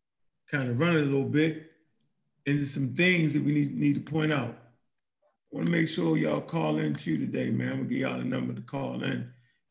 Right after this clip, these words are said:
Julian, if y'all can put that number there for the people to call in for questions, we want y'all to go ahead and participate today. But I wanna kinda play this video to show you just the recklessness, uh, of the religions amongst us. We ain't even,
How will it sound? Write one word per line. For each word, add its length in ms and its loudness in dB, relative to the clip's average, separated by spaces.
Julian, 400 2
if 100 2
y'all 160 2
can 120 -6
put 280 -6
that 120 2
number 260 2
there 180 0
for 80 -6
the 80 -4
people 240 -2
to 60 -14
call 260 0
in 100 -2
for 100 -10
questions, 460 -4
we 60 -2
want 240 -4
y'all 160 -4
to 80 -6
go 140 -4
ahead 120 -2
and 100 -10
participate 600 -8
today. 340 -10
But 80 -6
I 40 0
wanna 200 -2
kinda 320 2
play 180 0
this 140 0
video 400 2
to 80 -2
show 160 -4
you 180 0
just 280 -6
the 60 -10
recklessness, 1000 -2
uh, 440 -6
of 240 -4
the 80 0
religions 540 2
amongst 400 2
us. 240 -8
We 180 4
ain't 120 6
even, 360 4